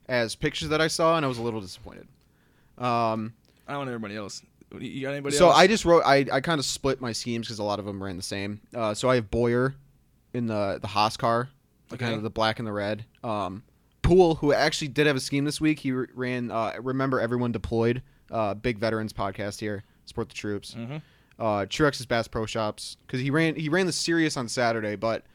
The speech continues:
Speaker 1: the Sirius isn't the same. The Sirius used to be a lot sweeter.
Speaker 2: Yeah.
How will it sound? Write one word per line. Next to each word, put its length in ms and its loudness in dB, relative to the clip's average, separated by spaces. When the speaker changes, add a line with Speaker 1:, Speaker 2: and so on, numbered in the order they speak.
Speaker 1:
the 60 -8
Sirius 360 2
isn't 200 -4
the 60 -6
same. 380 -6
The 80 -12
Sirius 260 2
used 120 -8
to 40 -14
be 60 -2
a 60 -2
lot 180 0
sweeter. 400 -8
Speaker 2:
Yeah. 220 -8